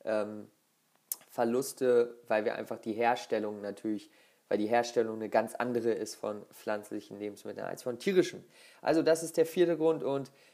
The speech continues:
natürlich sage ich das jetzt auch so ein bisschen aus meiner Sicht, aber nur noch mal zur Erinnerung, das sind alles Gründe, ja, da geht's jetzt nicht darum, was mein Hauptgrund ist, sondern das sind die Hauptgründe, warum sich jemand vegan ernährt. Ähm,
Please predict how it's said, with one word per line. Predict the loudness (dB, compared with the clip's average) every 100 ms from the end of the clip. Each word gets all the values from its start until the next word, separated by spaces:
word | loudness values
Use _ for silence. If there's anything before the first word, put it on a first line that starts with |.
| _ 0
natürlich | 0 2 0 0 0
sage | 2 2
ich | 0
das | 0 2
jetzt | 0 -2
auch | -6
so | -4
ein |
bisschen | -6 -6 -6
aus | -6
meiner | -2 -2 0 0
Sicht, | 0 -2
aber | 2 4 4 -2 _ -20 -20 -4
nur | 0
noch | 0
mal | 2 0
zur | 2 -2
Erinnerung, | 2 0 0 0
das | 4 2 2
sind | -6 -2
alles | -2 -2 -6
Gründe, | -2 -2 0 0 0 -6 _ _
ja, | 2 4
da | 4
geht's | 0 -2 0
jetzt | -4 -2
nicht | -4
darum, | -2 0 -2
was | -4
mein | -2 -2 -2 0
Hauptgrund | 0 0 -2 -4 -2
ist, | -4 -4
sondern | -4 2
das | 2 2
sind | -2 -4
die | -4
Hauptgründe, | 2 2 2 -6 -4 -4 -4
warum | -2 0 -2 -2
sich | -8 -4
jemand | -6 -4 -6
vegan | -4 -2 -2 -4
ernährt. | -10 -6 -6 -6 -16 _ _ _ -4
Ähm, | -2 -4